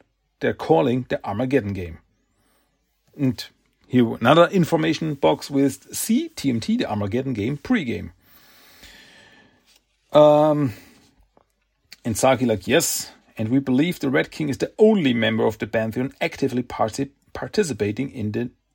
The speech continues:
in this new game." Um, and yeah, and that, that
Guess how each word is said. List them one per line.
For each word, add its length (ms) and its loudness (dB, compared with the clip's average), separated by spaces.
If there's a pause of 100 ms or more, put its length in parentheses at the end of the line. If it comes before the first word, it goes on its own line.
(300)
in 340 -4
this 240 0
new 260 4
game." 340 2 (1120)
Um, 880 6 (760)
and 220 -2
yeah, 220 4 (440)
and 200 0
that, 320 -2 (1120)
that 260 0